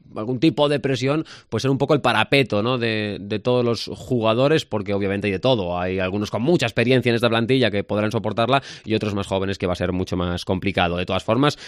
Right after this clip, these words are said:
Dani Ponz no quiere que eso recaiga sobre su plantilla. Estamos hablando de que el encuentro de esta jornada es determinante porque el San Fernando es decimotercero, eh, tres posiciones por encima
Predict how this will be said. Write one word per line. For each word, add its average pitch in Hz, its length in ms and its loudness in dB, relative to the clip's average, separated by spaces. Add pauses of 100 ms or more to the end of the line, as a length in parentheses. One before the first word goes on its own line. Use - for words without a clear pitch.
Dani 95 220 0
Ponz 120 320 2
no 104 260 0
quiere 117 240 2
que 117 80 0
eso 113 140 0
recaiga 120 480 2 (160)
sobre 120 480 4
su 123 400 2
plantilla. 92 760 -2 (140)
Estamos 123 340 0
hablando 123 300 2
de 143 100 2
que 101 140 0
el 90 120 -4
encuentro 95 440 -2
de 101 80 2
esta 98 120 -4
jornada 101 280 0
es 107 60 2
determinante 139 500 2
porque 139 360 4 (200)
el 117 100 0
San 120 160 2
Fernando 147 300 4
es 135 40 2
decimotercero, 139 840 2 (160)
eh, 69 340 -8 (120)
tres 110 180 0
posiciones 120 420 2
por 120 140 4
encima 120 420 4